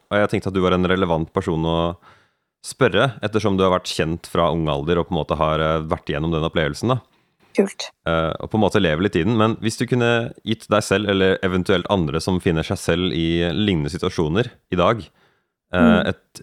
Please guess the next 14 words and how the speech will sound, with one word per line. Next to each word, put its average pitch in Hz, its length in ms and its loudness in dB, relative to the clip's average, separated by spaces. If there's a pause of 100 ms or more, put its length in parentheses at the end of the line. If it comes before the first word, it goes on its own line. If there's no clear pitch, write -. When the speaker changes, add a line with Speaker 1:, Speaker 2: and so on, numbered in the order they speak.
Speaker 1:
råd, 92 400 2
eller, 87 300 2 (240)
ja, 104 160 0
hvis 101 180 -8
du 101 80 -6
kunne 98 160 0
sagt - 300 -10
noe, 104 100 0
hva, 87 300 2
hva 90 140 2
ville 92 160 -2
det 90 120 0
vært? - 280 -8 (1600)
Speaker 2:
Oi. 208 220 6